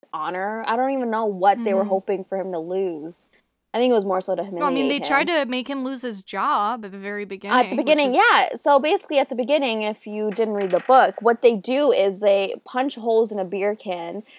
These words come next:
Speaker 1: and replace his lunch with this broken beer can. And, like, obviously, he's at Rory's house for the first time, his first client,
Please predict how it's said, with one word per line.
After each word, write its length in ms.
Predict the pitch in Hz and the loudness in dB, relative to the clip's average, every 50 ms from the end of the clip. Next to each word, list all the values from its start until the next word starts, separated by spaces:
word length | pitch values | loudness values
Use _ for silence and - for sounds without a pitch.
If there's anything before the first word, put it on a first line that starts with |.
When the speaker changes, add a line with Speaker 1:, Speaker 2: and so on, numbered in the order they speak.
| _ _ | _ _
Speaker 1:
and 140 | 208 220 220 | -2 0 0
replace 440 | 202 196 - 240 226 240 269 - | -2 -2 0 2 2 2 2 0
his 140 | 277 247 214 | -2 -2 -2
lunch 380 | 202 196 190 190 208 220 - - | -2 -4 -4 -4 -4 -4 -6 -8
with 140 | 202 - - | -10 -4 -4
this 240 | 185 175 - - 302 _ _ _ _ _ | -4 -4 -4 -10 -18 _ _ _ _ _
broken 440 | - 196 196 220 - 233 202 202 190 | 2 2 2 2 2 -2 -4 -4 -4
beer 260 | 170 190 170 185 196 | -4 -2 -2 0 -2
can. 420 | 202 - - 233 233 254 262 285 277 | -2 -4 -6 -4 -2 0 0 0 -2
And, 220 | - 214 208 202 | -4 -4 -4 -2
like, 220 | 202 190 180 185 - | -2 -2 -2 -2 0
obviously, 680 | - 175 190 202 226 240 - - - 190 185 185 185 185 | 0 2 2 2 0 -4 -6 -4 -2 -2 -2 -2 -2 -6
he's 220 | - - 202 175 | -6 -8 -4 0
at 140 | 202 190 185 | 0 0 2
Rory's 360 | 180 190 196 208 233 214 - | 2 2 2 2 2 -2 -2
house 240 | - 139 135 - - | -2 -2 -4 -4 -4
for 80 | - 190 | -6 -6
the 100 | 185 175 | -6 -4
first 300 | - 202 190 185 - - | -2 -2 -2 -2 -4 -4
time, 240 | - 214 208 185 185 | -2 0 0 0 -2
his 160 | 180 170 - | -6 -10 -6
first 280 | - 220 220 220 - | -4 -2 -2 -2 -4
client, 640 | - - - 254 277 277 233 208 185 185 202 214 - | -12 -12 -8 -6 -6 -4 -2 -2 -2 -4 -6 -8 -14